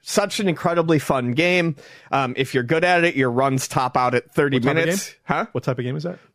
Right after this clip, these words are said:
Speaker 1: Kind of a newer type of game. They call it an auto battler. So it's top down,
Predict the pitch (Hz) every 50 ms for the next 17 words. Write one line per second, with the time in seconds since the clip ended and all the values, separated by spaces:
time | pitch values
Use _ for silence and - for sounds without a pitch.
0 | _ _ _ _ _ _ _ _ _ - - _ _ _ _ _ _ - 165 -
1 | - 135 156 180 170 180 170 156 160 170 165 151 143 175 202 131 - - 127 131
2 | 131 123 123 123 123 127 - - - 135 143 147 139 143 139 135 - 135 131 131
3 | 131 123 117 120 117 110 113 120 127 - - - - _ _ _ _ _ _ _
4 | _ _ _ _ _ - - - - - 151 143 131 - - - - 175 160 156
5 | - - - 143 131 120 139 135